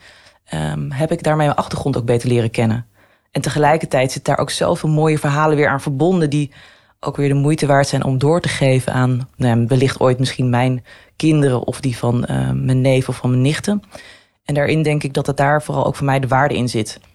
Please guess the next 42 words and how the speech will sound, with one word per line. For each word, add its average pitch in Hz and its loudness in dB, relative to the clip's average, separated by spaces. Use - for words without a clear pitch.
van 135 -2
een 120 2
kunstverzameling. 123 0
Hè, 139 0
dat 131 0
je 131 -2
iets 165 -4
kan 147 2
doorgeven, 135 2
een 131 -2
soort 131 -4
van 127 -2
legacy. 135 0
Ja, 90 -4
geschiedenis 170 -4
van 160 0
de 151 -4
familie 160 2
op - -2
een 151 -2
andere 196 2
manier 160 0
kan 147 0
vertellen 147 0
en - -4
misschien 160 -4
ook - -6
kan 151 -2
ontdekken. 151 0
En 120 0
dat 143 2
vind 151 -2
ik 151 0
ook 139 -2
het 147 0
leuke 151 4
daaraan, 123 2
want 147 0
ik - -6
heb 143 0
via 147 0
de, 135 -2